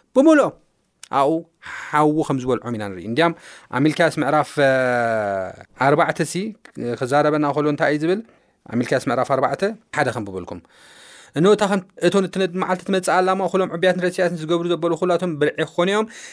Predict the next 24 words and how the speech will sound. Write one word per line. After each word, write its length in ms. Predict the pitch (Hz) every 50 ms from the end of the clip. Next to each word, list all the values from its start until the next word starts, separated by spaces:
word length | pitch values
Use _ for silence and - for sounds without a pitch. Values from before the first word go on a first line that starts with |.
| -
እታ 120 | - - 170 185
ትመጽእ 280 | 180 180 180 170 170 165
መዓልቲ 240 | 160 151 156 147 -
ከዓ 140 | - 135 147
ንኦም 320 | 156 143 135 135 165 175 180 180 _ _ _ _ - - - -
ሱር 360 | - - - 247 262 262 254 262 269 247 _ _ _ _
ወይ 220 | 127 135 147 147 147
ጭንፈር 480 | - 139 127 113 - - 107 98 80 78 78 _ _ _ _
ከይሓደገት 560 | - - 208 170 196 202 208 220 214 233 226 - - - - - - _ _ -
ሞኽ 240 | 117 147 196 190 -
ከተብሎም 440 | - 180 175 185 165 156 175 175 175
እያ" 100 | 175 175
ይብል 160 | 170 165 165
እግዚኣብሔር 420 | 165 151 143 147 143 135 127 123 113
ጎይታ 180 | 117 107 - 104
ሰራዊት። 300 | 95 - 101 95 95 92
"ንስኻትኩም 400 | 104 107 - 165 160 - - 170
ሰመይ 200 | 147 - 165 156 156
ትፈሩ 200 | - - 160 151
ግና 160 | 151 151 156 156 147
ፀሓይ 240 | - 135 147 147
ጽድቂ 180 | 135 147 143 -
ክትበርቀልኩም 560 | 131 123 - 143 139 - - 139 131 - 170
እያ፣ 80 | 180